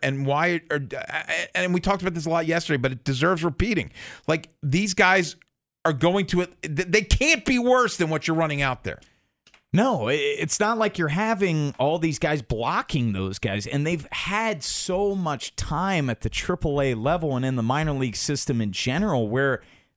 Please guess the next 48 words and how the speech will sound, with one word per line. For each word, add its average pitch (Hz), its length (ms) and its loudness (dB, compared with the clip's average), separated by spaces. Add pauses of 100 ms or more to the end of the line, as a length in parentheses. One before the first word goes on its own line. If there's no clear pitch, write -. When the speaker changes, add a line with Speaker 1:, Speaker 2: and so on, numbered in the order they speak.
Speaker 2:
they 156 200 4
have 175 200 -2 (100)
earned 170 380 0
a 190 60 0
look-see. 180 680 0 (180)
Look, 415 220 2
if 294 100 -2
they 440 200 4
come 320 220 4
up 320 180 2
here 294 260 2
and 190 100 0
they 247 140 0
fail, 269 400 4
that's 277 240 -4
one 269 360 -2
thing, 123 480 -2
but 226 260 2 (280)
we 320 160 2
have 311 160 8
no 294 180 4
idea 285 400 0
because 254 440 0
we 247 160 0
haven't 226 300 -2
seen 208 440 -2
them 180 180 0
make 165 240 -2
their 156 160 2
debut 139 640 0
yet, 107 360 0 (260)
and 180 200 -2
they've 190 160 0
more 196 320 2
than 190 180 -2
earned 220 280 -2
it. - 100 -16 (520)
Speaker 1:
Yeah, 147 240 4
I, 190 280 2
I 208 220 6
am, 208 280 2
uh, 170 260 2
interested 156 500 0
to 139 60 2
see. 147 360 4
Obviously, 147 420 4
tomorrow's 156 340 2
a, 139 120 2